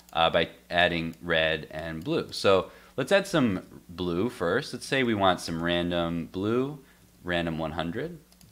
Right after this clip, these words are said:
Okay, so now we get some nice blue-green colors.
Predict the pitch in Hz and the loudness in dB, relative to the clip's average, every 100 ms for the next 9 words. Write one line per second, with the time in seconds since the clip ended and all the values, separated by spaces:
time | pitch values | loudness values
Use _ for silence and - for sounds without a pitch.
0 | - 90 90 82 - 90 87 90 85 82 | -12 -6 -2 -2 -2 0 2 2 0 -4
1 | 82 78 78 80 - - 82 80 90 104 | -6 -4 -4 -6 -8 -10 -8 -6 -2 0
2 | 107 107 101 98 95 95 92 | 0 2 4 6 6 4 -2